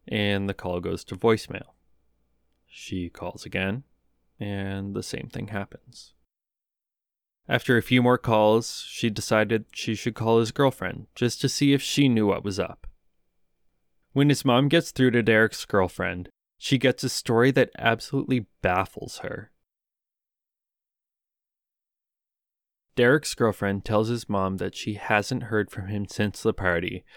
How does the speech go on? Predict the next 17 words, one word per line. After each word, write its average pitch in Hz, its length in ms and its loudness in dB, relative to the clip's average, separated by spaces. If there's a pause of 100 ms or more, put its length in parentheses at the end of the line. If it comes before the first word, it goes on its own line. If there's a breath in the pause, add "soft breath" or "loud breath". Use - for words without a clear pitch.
(320 soft breath)
His 120 160 -4
girlfriend 131 460 2
goes 143 200 4
on 113 180 2
to 120 120 2
explain 98 800 0
that 110 160 0
she 123 140 0
had 120 200 2
to 131 120 -2
leave 131 200 2
early 117 340 4
from 101 220 -4
the 92 100 -2
party 90 340 -2
that 92 220 -2
night, 90 280 -12